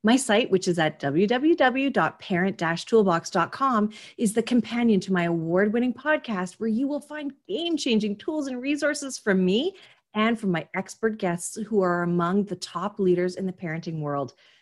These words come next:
Join for free today at w w w dot parent dash toolbox dot com.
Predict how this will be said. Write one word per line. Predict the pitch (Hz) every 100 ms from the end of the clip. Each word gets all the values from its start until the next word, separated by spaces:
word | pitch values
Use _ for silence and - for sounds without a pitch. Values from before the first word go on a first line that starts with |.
| _ -
Join | 165 180
for | 196
free | 220 202 190
today | 220 180 151 156
at | 156
w | - 143 180
w | 202 226 269
w | 240 202 196
dot | 202 180 -
parent | - 180 165 214
dash | - 156 214
toolbox | - 320 269 220 220 -
dot | - 170 -
com. | 175 151 143